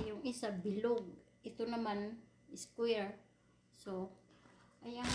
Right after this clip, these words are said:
guys. So, ito nakuha natin, guys.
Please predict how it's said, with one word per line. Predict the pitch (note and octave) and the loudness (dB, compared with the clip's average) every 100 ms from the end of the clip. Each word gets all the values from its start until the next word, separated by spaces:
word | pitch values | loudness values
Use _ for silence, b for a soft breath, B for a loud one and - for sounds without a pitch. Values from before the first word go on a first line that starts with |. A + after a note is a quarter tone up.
| A#3 | 0
guys. | A3 A#3 A#3+ B3+ C4 - - - | 0 0 0 -2 -4 -8 -6 -2
So, | - F3+ D3+ D3 A3+ | 2 4 4 4 2
ito | A#3 A#3+ B3 B3+ B3+ C4 B3+ B3+ B3+ | 0 0 -2 0 2 2 0 0 0
nakuha | B3 B3+ B3+ A#3+ | -2 -2 -2 0
natin, | B3 B3 B3 - B3+ B3+ | 0 2 0 -2 -4 -4
guys. | A#3+ A#3 B3 C#4 | 0 2 6 6